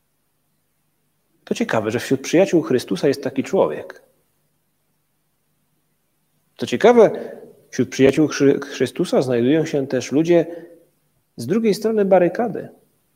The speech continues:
Ci, którzy nazwani mogliby zostać kolaborantami, jak Mateusz, celnik i nieczysty kolaborant, jak niektórzy by go wówczas nazwali.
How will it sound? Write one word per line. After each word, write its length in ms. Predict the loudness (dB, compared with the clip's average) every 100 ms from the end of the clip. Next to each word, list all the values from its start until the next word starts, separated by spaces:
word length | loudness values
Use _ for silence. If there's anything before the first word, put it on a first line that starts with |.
| _ _ _ _ _ _
Ci, 200 | 0 2
którzy 580 | 2 2 6 6 4 0 -14 -20 _ _ _ _ _ _ 0
nazwani 500 | 0 2 2 4 4
mogliby 400 | 4 2 0 0
zostać 420 | 0 -2 -8 -10
kolaborantami, 1080 | 2 6 6 6 4 4 0 -2 -2 -8 -14 _ _ _ _ _ _ _ _ _ _ _ _ _ _ _ _ _ _ _ _ _
jak 260 | -6 -6 -4
Mateusz, 600 | -4 0 0 -2 -8 -16 -20 _ _ _ _
celnik 720 | 2 6 8 6 4 -2 -12 -18 _ _ _ _ _ _ _ _ -4
i 200 | -2 4
nieczysty 600 | 4 4 2 -2 -2 -4
kolaborant, 680 | -2 -2 0 0 -2 -4 -12
jak 140 | -12
niektórzy 540 | -14 -14 -8 -6 -6
by 120 | -8 -6
go 120 | -6
wówczas 400 | -6 -10 -12 -10
nazwali. 480 | -10 -6 -6 -6